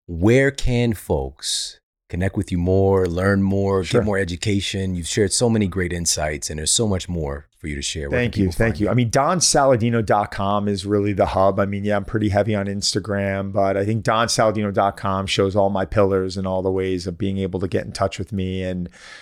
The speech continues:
Speaker 2: you know, companies that I work with and projects that I'm working on. And I think at the very least, my, my newsletter's free. Get all, I've always given away free content and free programs. And I know through the pandemic, that first month, I gave away a four-week free body weight program, and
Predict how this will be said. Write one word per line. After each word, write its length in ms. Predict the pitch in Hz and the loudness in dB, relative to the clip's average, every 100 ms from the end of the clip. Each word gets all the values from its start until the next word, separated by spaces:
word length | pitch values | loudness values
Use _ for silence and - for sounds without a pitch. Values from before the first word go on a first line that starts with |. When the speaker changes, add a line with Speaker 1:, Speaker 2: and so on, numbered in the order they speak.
| - | -14
Speaker 2:
you 80 | - | -2
know, 160 | 101 95 | 0 2
companies 400 | - 92 101 87 | 0 -4 -2 2
that 120 | 101 | 4
I 100 | 92 | 4
work 380 | 90 95 95 - | 4 2 0 0
with 340 | 98 95 95 | 0 2 0
and 100 | - | -4
projects 440 | 90 90 92 95 - | -4 -2 -2 -2 -2
that 100 | 92 | -2
I'm 100 | 90 | -2
working 360 | 92 90 98 92 | -4 -4 -6 -6
on. 200 | 92 92 | -6 -2
And 80 | |
I 40 | 95 | -2
think 140 | 113 | 0
at 60 | 110 | 0
the 60 | 107 | 0
very 280 | 104 113 104 | 2 2 2
least, 360 | 101 98 - - - _ | 0 0 -4 -8 -20 _
my, 260 | 127 123 127 | -6 -2 0
my 240 | 120 123 | 0 0
newsletter's 500 | 120 113 104 104 98 | 2 2 4 4 4
free. 300 | - 101 95 | 0 2 2
Get 180 | 90 113 | 2 2
all, 160 | 107 104 | 4 4
I've 180 | 101 107 | 4 4
always 220 | 110 107 | 2 2
given 220 | 113 101 | 0 2
away 160 | 101 95 | 2 2
free 220 | 101 101 | 0 -2
content 520 | - 98 101 104 98 | 0 0 0 0 0
and 140 | 90 | 0
free 140 | 82 104 | 0 0
programs. 720 | - 98 92 95 95 92 92 | 2 2 2 0 -2 -4 -4
And 100 | 92 | -2
I 60 | 98 | 0
know 180 | 107 | 2
through 140 | 104 101 | 2 0
the 60 | 92 | 0
pandemic, 560 | 101 98 95 98 95 | 0 2 2 2 2
that 180 | 95 92 | 0 0
first 260 | 90 90 98 | 0 0 0
month, 160 | 92 | 0
I 60 | 95 | 0
gave 200 | 98 92 | -2 0
away 160 | 95 | 0
a 40 | 87 | 0
four-week 580 | - - 107 98 98 87 | -4 -2 2 2 0 -4
free 200 | - 95 | -2 0
body 300 | 87 92 95 | 2 0 0
weight 180 | 92 87 | -2 -2
program, 520 | 95 90 90 87 87 | -2 -2 -2 -4 -2
and 180 | 90 | -4